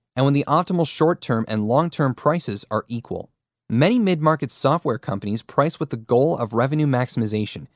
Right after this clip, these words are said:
negotiating for the highest possible price in each sale. Penetration, market share.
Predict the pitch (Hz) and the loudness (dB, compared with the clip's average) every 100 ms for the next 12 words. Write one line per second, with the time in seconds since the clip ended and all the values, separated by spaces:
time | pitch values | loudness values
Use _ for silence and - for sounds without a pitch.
0 | _ 117 131 151 175 170 185 180 143 - | _ 0 4 4 4 0 0 0 -2 0
1 | 123 151 - - 135 - 127 - 160 123 | 0 0 0 2 0 2 -2 2 2 0
2 | - 117 120 120 - - 151 147 87 - | -4 -6 -4 -6 -4 -2 0 0 -4 -12
3 | _ _ _ _ _ _ _ - 196 151 | _ _ _ _ _ _ _ 0 2 2
4 | - 98 - 95 104 _ _ _ - 110 | -2 -6 -6 -12 -16 _ _ _ 0 2
5 | 147 156 - - 123 92 | 2 0 -2 -2 -2 -4